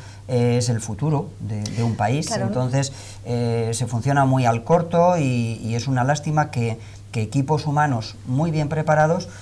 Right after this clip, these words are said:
Speaker 1: pues, se desorganicen. Eh, es un problema muy serio, es decir, tal vez a, a, debamos reflexionar sobre las prioridades en las que nos hemos movido. Tal vez haya,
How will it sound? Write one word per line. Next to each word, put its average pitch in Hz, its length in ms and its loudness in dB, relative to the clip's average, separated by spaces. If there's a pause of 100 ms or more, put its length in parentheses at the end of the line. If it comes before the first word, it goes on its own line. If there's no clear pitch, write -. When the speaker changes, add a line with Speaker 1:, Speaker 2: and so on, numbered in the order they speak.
(160)
Speaker 1:
pues, 113 220 -4
se 104 160 -2
desorganicen. 104 800 -2 (400)
Eh, 110 600 -2 (720)
es 120 240 -4
un 139 160 0
problema 147 380 4
muy 98 160 -6
serio, 135 380 -4
es - 60 -10
decir, 95 320 -10 (360)
tal 139 160 4
vez 139 160 0
a, 143 140 2
a, 117 280 -4 (260)
debamos 123 760 2
reflexionar 131 600 2
sobre 139 240 0
las 110 200 -2
prioridades 117 560 -4
en 156 80 0
las 110 160 -2
que 110 100 -8
nos 107 160 -4
hemos 135 220 -2
movido. 120 340 -2 (340)
Tal 156 240 6
vez 160 280 0
haya, 123 420 2